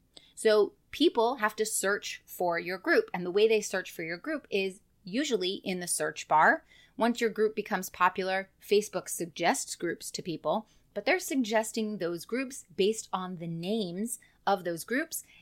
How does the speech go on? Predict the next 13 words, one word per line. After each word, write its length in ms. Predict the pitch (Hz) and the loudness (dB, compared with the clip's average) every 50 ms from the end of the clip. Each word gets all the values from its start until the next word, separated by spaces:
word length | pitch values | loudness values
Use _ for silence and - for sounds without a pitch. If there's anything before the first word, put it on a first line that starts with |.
| _ | _
and 160 | - 190 190 | -4 -4 -4
the 160 | 185 190 185 - | -4 -6 -6 -4
actions 640 | - 196 247 370 - - - - 180 175 190 196 - - | -2 0 0 0 -2 -2 -2 -2 -2 -2 -4 -6 -6 -6
of 140 | 202 175 | -4 -4
the 60 | 175 202 | -4 -4
people 280 | - 247 233 - 277 | -6 -6 -6 -4 -4
who 60 | 269 277 | -2 -2
you 140 | 240 240 208 | -2 0 0
want 220 | 185 196 196 - | 2 2 2 0
in 60 | 202 | -2
your 120 | 190 190 185 | -4 -4 -4
group. 340 | - 285 - 214 - - _ _ - - - - - | 0 2 2 2 2 -2 _ _ -20 -20 -20 -20 -16
So 460 | - - - 214 202 208 202 196 - | -2 4 6 8 8 8 6 2 -2